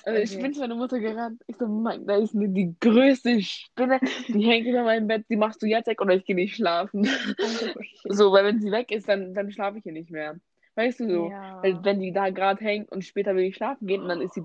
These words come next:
Speaker 1: plötzlich weg. Wo ist sie dann?
Speaker 2: Nein, auf
Speaker 1: Wo
Speaker 2: deinem
Speaker 1: ist sie dann?
Speaker 2: Gesicht. So auf
Speaker 1: Ja,
Speaker 2: deinem
Speaker 1: stell dir
Speaker 2: Gesicht.
Speaker 1: vor. Und dann,
Speaker 2: Und dann
Speaker 1: ja, egal,
Speaker 2: atmest du so
Speaker 1: okay.
Speaker 2: ein. <laughs> So.
Speaker 1: I, das ist, das ist, das ist so bewiesen. Ich mein's ernst, das ist bewiesen,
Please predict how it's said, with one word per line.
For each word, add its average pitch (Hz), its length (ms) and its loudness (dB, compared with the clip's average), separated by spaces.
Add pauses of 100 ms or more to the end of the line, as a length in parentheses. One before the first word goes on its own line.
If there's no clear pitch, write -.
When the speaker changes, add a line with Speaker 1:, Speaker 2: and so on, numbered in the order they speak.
(100)
Speaker 1:
plötzlich 170 800 2
weg. 185 200 4 (240)
Wo 190 180 6
ist 214 160 2
sie 240 120 -2
dann? 165 180 -4
Speaker 2:
Nein, 170 180 -4
auf 170 60 -6
Speaker 1:
Wo 190 60 0
Speaker 2:
deinem 226 160 4
Speaker 1:
ist 220 140 -2
sie 220 100 -6
dann? 240 320 0
Speaker 2:
Gesicht. - 360 -16 (280)
So 208 100 -12
auf 202 60 -16
Speaker 1:
Ja, 262 160 0
Speaker 2:
deinem 254 140 -6
Speaker 1:
stell 226 200 0
dir 330 60 4
Speaker 2:
Gesicht. 285 120 -6
Speaker 1:
vor. 285 400 0 (400)
Und 233 160 0
dann, 285 140 2
Speaker 2:
Und 220 100 -10
dann 226 200 -4
Speaker 1:
ja, 185 140 2
egal, 175 380 2
Speaker 2:
atmest 220 220 -2
du 185 40 6
so 175 60 2
Speaker 1:
okay. - 20 -4
Speaker 2:
ein. 208 480 -8 (340)
<laughs> - 260 -12 (260)
So. 202 120 -4
Speaker 1:
I, 269 280 4 (200)
das 254 140 0
ist, 277 100 -4 (200)
das 240 140 2
ist, 262 200 0 (200)
das 226 160 -2
ist 240 140 -4
so 233 100 2
bewiesen. 226 840 2
Ich 208 120 -4
mein's 220 200 6
ernst, 214 280 -2
das 214 80 -2
ist 202 80 -8
bewiesen, 208 600 0